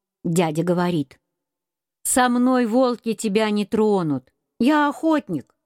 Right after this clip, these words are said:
Я елку отломаю, огонь зажгу, волки и убегут. У меня спички". Дядя вынул из кармана спички и стал трясти коробочкой. Говорит:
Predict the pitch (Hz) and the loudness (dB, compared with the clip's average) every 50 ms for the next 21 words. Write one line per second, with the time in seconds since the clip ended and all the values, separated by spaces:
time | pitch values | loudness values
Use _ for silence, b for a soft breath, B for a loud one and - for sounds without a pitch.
0 | _ _ _ _ - 170 202 226 233 214 247 277 262 214 - - 196 180 180 - | _ _ _ _ -2 0 0 2 2 2 2 2 2 0 -2 -4 -6 -6 -4 -4
1 | 202 196 202 220 233 269 302 311 294 226 165 135 135 - _ _ _ _ _ 202 | -2 0 0 2 2 4 4 2 2 0 -2 -4 -8 -12 _ _ _ _ _ -2
2 | 214 226 220 262 247 214 196 160 175 180 180 180 170 185 254 311 330 302 - _ | -2 0 2 2 2 2 0 0 -2 -2 -2 -4 -2 0 2 2 2 2 0 _
3 | _ _ _ - 190 240 302 320 285 - - 254 240 226 220 208 180 226 220 165 | _ _ _ -2 0 0 2 2 0 -2 0 0 2 2 2 2 0 -2 -2 0
4 | 180 190 190 190 - _ _ _ _ _ _ _ _ - 320 302 285 269 254 254 | 0 -2 -2 -2 -6 _ _ _ _ _ _ _ _ 2 4 4 4 4 4 2
5 | 240 202 - - - - 226 202 - - - - - 139 - _ _ _ _ _ | 0 0 -4 -6 -4 -4 -4 -2 -2 -4 -6 -6 -8 -8 -10 _ _ _ _ _
6 | _ _ _ _ _ _ _ _ _ _ _ _ _ 170 156 180 180 180 170 175 | _ _ _ _ _ _ _ _ _ _ _ _ _ -2 0 0 0 0 -2 -2
7 | 175 185 190 180 180 170 170 170 - - - 175 175 180 175 170 160 165 160 - | 0 0 0 0 0 0 -2 -4 -4 -4 -4 -4 -2 0 0 0 0 0 -2 -4
8 | - - 226 233 226 - - - 151 - - _ _ _ _ _ _ _ _ _ | -4 -2 -2 -2 -2 -4 -8 -8 -10 -10 -10 _ _ _ _ _ _ _ _ _
9 | - 185 - - - 202 233 262 247 - 196 196 185 - - 240 240 - 240 233 | -4 -4 -4 -2 -2 -2 -2 0 -2 -2 -2 -2 -2 -2 -2 -4 -2 -2 -2 -2
10 | 233 240 214 180 156 143 - - - - - - - _ _ _ _ _ _ _ | 0 0 0 0 -2 -4 -6 -8 -10 -12 -14 -14 -16 _ _ _ _ _ _ _
11 | _ _ _ _ _ - 185 196 208 208 208 220 226 214 - | _ _ _ _ _ -2 0 0 2 0 0 -2 -4 -6 -8